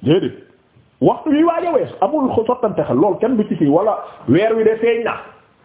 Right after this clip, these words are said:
Waa dañoo war a woor wala déet, loolu kenn du ci laaj benn, amul ab, ab, lool, loolu amul ah, loolu amul, kenn du fi laaj dara. Waaw, "wa shawiruhum fil amr", waaye lan la ci teg? "Fa idha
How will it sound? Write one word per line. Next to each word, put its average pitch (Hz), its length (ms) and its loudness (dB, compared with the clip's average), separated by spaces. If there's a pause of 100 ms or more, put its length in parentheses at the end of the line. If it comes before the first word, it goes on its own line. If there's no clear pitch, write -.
(600)
Waa 202 180 2
dañoo 240 300 2
war 240 100 2
a 247 60 2
woor 233 240 2
wala 240 260 2
déet, 226 280 -2
loolu 190 340 0
kenn 226 180 0
du 214 120 -2
ci 233 60 2
laaj 175 300 0
benn, 220 200 2 (200)
amul 220 300 0
ab, 202 180 0
ab, 175 140 0
lool, 220 240 2
loolu 185 260 0
amul 269 200 -2
ah, 214 120 -2 (540)
loolu 190 200 2
amul, 190 220 -2 (120)
kenn 240 160 0
du 226 100 0
fi 208 60 2
laaj 165 220 -2
dara. 143 200 2 (580)
Waaw, 117 280 0
"wa 185 160 2
shawiruhum 220 640 0
fil 175 180 0
amr", 143 200 -2
waaye 156 260 2
lan 190 120 2
la 170 80 0
ci 156 100 -8
teg? 170 120 -4 (100)
"Fa 202 120 4
idha 208 260 0